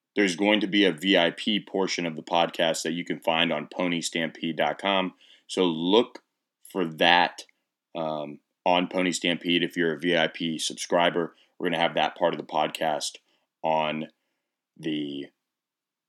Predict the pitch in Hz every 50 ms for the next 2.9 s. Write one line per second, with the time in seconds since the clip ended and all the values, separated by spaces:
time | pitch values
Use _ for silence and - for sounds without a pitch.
0 | _ _ _ _ _ _ _ _ _ _ _ - 95 85 - - - - - -
1 | - _ _ - - 80 78 76 - 90 107 113 113 101 98 104 98 107 101 95
2 | 95 - 107 90 - 90 82 - - 95 85 87 85 87 87 85 -